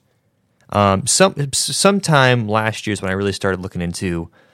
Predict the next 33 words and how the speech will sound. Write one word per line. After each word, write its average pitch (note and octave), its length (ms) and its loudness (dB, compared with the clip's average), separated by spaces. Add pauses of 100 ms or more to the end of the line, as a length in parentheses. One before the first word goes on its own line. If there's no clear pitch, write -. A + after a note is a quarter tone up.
(220)
um, F2 520 -2
Daniel, F2+ 420 -4
his F2 300 -8
life E2+ 160 -4
story. E2+ 400 -4
And F2+ 280 -8
I G2 60 0
chose F#3+ 300 -2
him A2+ 160 -2
because, F2+ 500 -4 (460)
uh, E2 260 -10
I G2 120 -4
think B2+ 340 -4
Daniel, A#2 680 0
uh, F2 240 -4
even F#2+ 240 -4
though F2+ 120 0
he's F2+ 360 -6
pre-Christ, F#2+ 1200 -2
right? F2+ 100 -4
He's, F#2 140 -8
he's G2 180 -8
pre-Christianity G2 880 -6
in F2 80 -6
general. F2+ 240 -4
I F#2+ 40 -2
think B2 220 -4
he A#2 140 -4
lives G2+ 220 0
a F2+ 60 -2
very, F#2+ 300 0
very, F2+ 440 -2 (440)
um, E2 440 -10